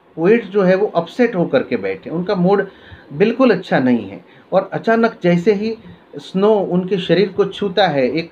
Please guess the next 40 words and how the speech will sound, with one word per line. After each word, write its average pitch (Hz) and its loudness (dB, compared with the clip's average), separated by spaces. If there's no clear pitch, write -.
ठंडा, 175 0
अ, 139 0
बर्फ़ 180 -2
उनके 175 0
शरीर 170 0
को 175 -6
छूता 170 -2
है 147 2
और 156 0
उनका 170 2
जो 156 0
mood 165 2
है 127 -2
वो 190 2
change 160 0
होता, 113 -4
हो 143 2
जाता 110 0
है। 110 -4
तो 170 -2
यहाँ 170 2
पर 220 0
जो 190 2
उनका 180 0
sorrowful 196 0
and, 165 0
अ, - -4
एक 143 -2
depression 202 2
वाली 190 0
जो 170 0
परिस्थिति 170 -2
है, 120 0
उस 190 -4
परिस्थिति 170 0
में 143 0
से 170 -4
उनको 170 -2
dust 170 0
of 208 2